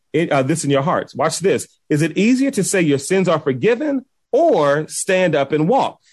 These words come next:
Jesus did, watch, listen, Jesus didn't say to the paralyzed man at first,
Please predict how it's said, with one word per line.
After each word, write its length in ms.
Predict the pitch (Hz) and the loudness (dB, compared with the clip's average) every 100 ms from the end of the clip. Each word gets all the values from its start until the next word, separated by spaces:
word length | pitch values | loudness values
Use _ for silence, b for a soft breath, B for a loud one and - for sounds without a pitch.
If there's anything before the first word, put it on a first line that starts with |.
| b _ _ | b _ _
Jesus 360 | - 359 311 202 | 0 2 2 0
did, 280 | 156 240 165 | 0 0 0
watch, 280 | 359 349 | -2 -2
listen, 320 | 185 294 - - B - | -2 0 0 -2 B -6
Jesus 380 | 131 302 262 214 | 2 2 2 2
didn't 300 | 220 175 151 | 0 0 -2
say 200 | 269 330 | 0 0
to 120 | 185 | 0
the 80 | 170 | -2
paralyzed 560 | 175 156 143 127 117 | 0 2 2 2 0
man 260 | 127 127 120 | 0 2 2
at 180 | 123 - | 0 0
first, 380 | 233 202 151 | 0 0 -2